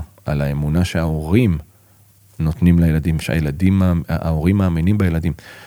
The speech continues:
זה לא חוחמה להאמין בילד שלך ולשבח אותו כשהוא הביא מאה או שהוא הבקיע גול או שהוא קיבל איזה מחמאות מכזה או אחר. זה חוכמה, אה, ל-, לבוא ולעודד את הילד שלך כשהוא נכשל במבחן,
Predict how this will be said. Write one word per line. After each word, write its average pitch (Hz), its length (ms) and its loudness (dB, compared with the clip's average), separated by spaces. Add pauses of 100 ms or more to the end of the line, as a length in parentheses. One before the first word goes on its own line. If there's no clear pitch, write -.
(180)
זה 85 160 0
לא 104 60 6
חוחמה 92 380 2
להאמין 82 340 4
בילד 76 320 2
שלך 71 320 -4
ולשבח 73 500 0
אותו 78 160 -6
כשהוא - 200 -4
הביא 80 200 0
מאה 80 240 2
או 90 100 0
שהוא 80 140 -8
הבקיע 78 340 -4
גול 80 280 0
או 87 60 -2
שהוא 78 200 -6
קיבל 80 320 -4
איזה 78 140 -2
מחמאות 73 480 -2
מכזה 71 260 -4
או 67 100 -2
אחר. - 180 -6 (520)
זה - 60 -8
חוכמה, 107 500 2 (360)
אה, 69 220 -2
ל-, 69 100 -4 (480)
לבוא 73 300 0
ולעודד 80 360 2
את 92 120 -4
הילד 98 200 2
שלך - 340 -6 (520)
כשהוא 104 180 0
נכשל 85 280 0
במבחן, 76 560 -2